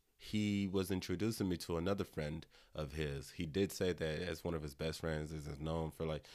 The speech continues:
he's known this guy for about seven years now. And one thing led to another, and they started fighting, and then he punched the guy in the face. And I was like, "Yo, what kind of friendship is this?" You know, I don't know about you, but I don't wanna be in, in, in that kind of relationship where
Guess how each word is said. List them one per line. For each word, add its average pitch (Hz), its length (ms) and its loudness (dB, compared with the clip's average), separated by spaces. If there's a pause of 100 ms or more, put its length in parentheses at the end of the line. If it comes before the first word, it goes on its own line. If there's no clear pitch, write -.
(140)
he's 78 220 -2
known 90 240 4
this 82 180 2
guy 85 380 4
for 80 160 -2
about 76 320 0
seven 85 320 2
years 82 320 2
now. 82 340 0 (340)
And 90 220 2
one 113 160 6
thing 120 240 2
led 101 180 4
to 98 100 0
another, 85 260 4
and 80 120 2
they 95 100 4
started 95 320 4
fighting, 82 440 4
and 82 140 2
then 82 160 4
he 101 180 2
punched 98 360 4
the 85 40 -2
guy 80 220 2
in 78 80 2
the 73 40 -2
face. 78 320 -2
And 87 140 0
I 139 60 4
was 180 120 -2
like, 92 300 2
"Yo, 104 240 4
what 92 240 0
kind 147 220 0
of 131 80 0
friendship 135 400 4
is 90 100 4
this?" 113 320 4 (340)
You 90 160 0
know, 78 320 2
I 120 140 6
don't 165 100 4
know 135 40 8
about 90 340 6
you, 135 180 6
but 78 360 0
I 98 200 2
don't 104 340 6
wanna 113 140 6
be 101 200 4
in, 95 100 0
in, 90 200 0
in 90 180 0
that 101 200 8
kind 98 160 4
of 85 60 4
relationship 92 580 4
where 82 400 4